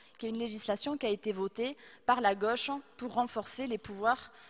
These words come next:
euh, des militaires en Algérie, notamment pour envoyer des soldats là-bas, et cetera. Ce que je voulais, euh, dire ici et qui me semble important, c'est que la guerre d'Algérie,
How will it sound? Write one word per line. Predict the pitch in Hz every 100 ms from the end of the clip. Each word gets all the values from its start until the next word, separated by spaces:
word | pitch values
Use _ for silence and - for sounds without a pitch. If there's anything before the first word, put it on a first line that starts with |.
| -
euh, | 196 185 180
des | 170 220
militaires | 220 196 247 247
en | 214
Algérie, | 202 196 220 262
notamment | 220 214 190 180 214
pour | 247 202
envoyer | 202 196 214
des | 190
soldats | - 196 196 190
là-bas, | 165 185 214 226 -
et | 196
cetera. | - 196 147 - _ _ _ _ _ _ _ - - - - - - _ -
Ce | -
que | 320
je | 294
voulais, | 311 294 311 339 294
euh, | 202
dire | 190 247 311
ici | 302 - 302
et |
qui | - 247
me |
semble | 233 254 240
important, | 226 226 220 - 285
c'est | 330 -
que | 240
la | 240 226
guerre | 220 294
d'Algérie, | 247 247 220 220 247 285